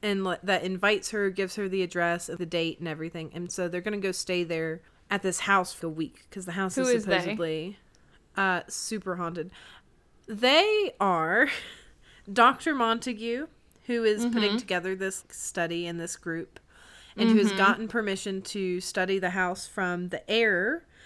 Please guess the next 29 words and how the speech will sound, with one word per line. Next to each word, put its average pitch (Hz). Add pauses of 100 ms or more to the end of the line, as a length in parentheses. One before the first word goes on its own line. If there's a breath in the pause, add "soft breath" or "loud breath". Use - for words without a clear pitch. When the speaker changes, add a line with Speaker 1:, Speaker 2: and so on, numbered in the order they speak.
(240 loud breath)
Speaker 1:
who 233
just 220
inherited 202
the 208
house 233
named 185
Luke 190
Sanderson, 190
who 247
would 247
like 254
to 220
know 196
Speaker 2:
Mm-hmm. 220
Speaker 1:
if 226
the 247
house 254
is 254
haunted 262 (240 soft breath)
<laughs> -
'cause 240
he's 240
not 214
sure 202
he 208
wants 180
to 190
live 180
there. 240